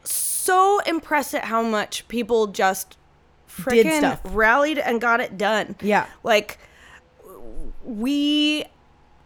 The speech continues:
Speaker 1: uh, actually had to do very little. Like, her,
Speaker 2: Yeah.
Speaker 1: her bridesmaids and her family and her other friends were, like, so on it. It was really cool.
Speaker 2: Yeah.
Speaker 1: Uh,
Speaker 2: Y-, you know, this was the first wedding we have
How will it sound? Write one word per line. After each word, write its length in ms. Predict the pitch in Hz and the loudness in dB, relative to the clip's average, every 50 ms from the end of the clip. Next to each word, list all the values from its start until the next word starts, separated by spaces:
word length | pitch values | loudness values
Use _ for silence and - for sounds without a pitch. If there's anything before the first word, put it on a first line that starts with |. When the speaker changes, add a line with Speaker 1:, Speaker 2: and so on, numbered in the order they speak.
| _ _ _ _ _ _ - | _ _ _ _ _ _ 0
Speaker 1:
uh, 480 | 233 214 214 202 190 180 143 127 135 - _ _ _ _ _ _ _ _ | 2 2 4 4 2 2 0 -2 -4 -6 _ _ _ _ _ _ _ _
actually 380 | - 226 - - 302 269 262 240 | -4 -4 -4 -4 -2 0 0 0
had 160 | 233 220 202 | 0 -2 -4
to 60 | 208 | -6
do 600 | 196 196 226 226 226 226 220 226 226 226 226 220 - | -8 -6 -6 -6 -4 -6 -6 -6 -6 -8 -8 -10 -10
very 220 | - 220 240 285 302 | -6 -4 -4 -2 -4
little. 320 | 254 214 - 156 - - - _ _ _ _ | -4 -6 -6 -8 -8 -12 -18 _ _ _ _
Like, 300 | - 214 202 196 196 - _ - | -2 -2 -2 -2 -4 -10 _ -10
her, 380 | - 254 247 240 247 247 247 - | -2 2 4 4 4 4 2 0
Speaker 2:
Yeah. 60 | - 214 | 0 -2
Speaker 1:
her 300 | 233 233 226 233 233 226 | 0 0 2 2 0 0
bridesmaids 880 | 214 233 262 294 294 247 269 277 285 285 269 254 247 240 226 214 202 233 | 0 0 2 2 2 0 -2 0 2 2 2 2 2 0 0 -2 -6 -6
and 220 | - - 214 233 | -4 -4 -4 -2
her 120 | 180 214 214 | -4 -6 -8
family 760 | - - 247 233 233 240 233 233 233 226 220 214 208 202 - | -6 -4 -2 -2 0 0 -2 -2 -2 -2 -2 -2 -2 -4 -4
and 160 | - 202 208 | -6 -6 -6
her 120 | 208 - - | -8 -6 -6
other 200 | 208 208 214 202 | -4 -4 -4 -6
friends 440 | - - 220 190 190 196 202 185 | -4 -6 -6 -4 -4 -6 -6 -6
were, 120 | 208 196 185 | -4 -6 -4
like, 220 | 170 139 - - | -4 -6 -8 -8
so 840 | - - - - - - 220 202 196 202 202 202 202 208 208 208 - - | -8 -8 -8 -8 -4 0 4 4 4 4 4 2 2 2 0 -2 -2 -2
on 260 | - 190 190 185 180 | -2 0 0 -2 -2
it. 200 | 175 175 - - _ _ _ _ _ - | -4 -8 -10 -12 _ _ _ _ _ -6
It 140 | - 214 | -6 -2
was 200 | - 226 202 180 | -2 -4 -4 -4
really 640 | 196 190 202 214 226 220 214 214 214 214 208 208 - _ _ _ | -8 -8 -4 -2 0 2 2 2 0 0 -2 -6 -10 _ _ _
cool. 440 | - - 214 170 165 165 135 160 - | -8 -6 -6 -4 -4 -6 -8 -8 -8
Speaker 2:
Yeah. 280 | 185 196 190 160 127 175 - - - - - - | -6 -6 -4 -4 -6 -10 -16 -20 -18 -18 -14 -12
Speaker 1:
Uh, 60 | - - | -10 -8
Speaker 2:
Y-, 100 | 220 - - - | -8 -10 -8 -6
you 120 | 226 254 277 | -4 -2 -2
know, 120 | 311 311 | -2 -2
this 180 | 262 320 359 - | -2 -4 -4 -4
was 100 | 427 381 | -6 -4
the 80 | - 330 | -6 -8
first 300 | - - 277 277 269 - | -4 -2 -2 -2 -2 -2
wedding 260 | 262 262 247 233 220 | -2 0 0 0 -2
we 240 | 202 226 254 254 240 - | -4 -4 -4 -4 -6 -4
have 300 | 220 226 220 196 190 | -2 -2 -2 -4 -4